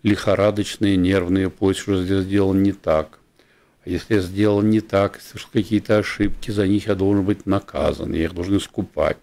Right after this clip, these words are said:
там, опять осознанно, бессознательно или ещё как-то иначе, да?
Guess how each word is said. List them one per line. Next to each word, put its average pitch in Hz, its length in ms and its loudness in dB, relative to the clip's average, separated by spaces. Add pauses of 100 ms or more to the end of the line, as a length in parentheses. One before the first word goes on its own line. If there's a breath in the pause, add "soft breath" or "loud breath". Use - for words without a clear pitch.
там, - 160 -20
опять - 300 -14
осознанно, 101 580 -2
бессознательно - 880 -4
или - 200 -8
ещё - 320 -14
как-то - 300 -18
иначе, - 380 -20
да? - 200 -14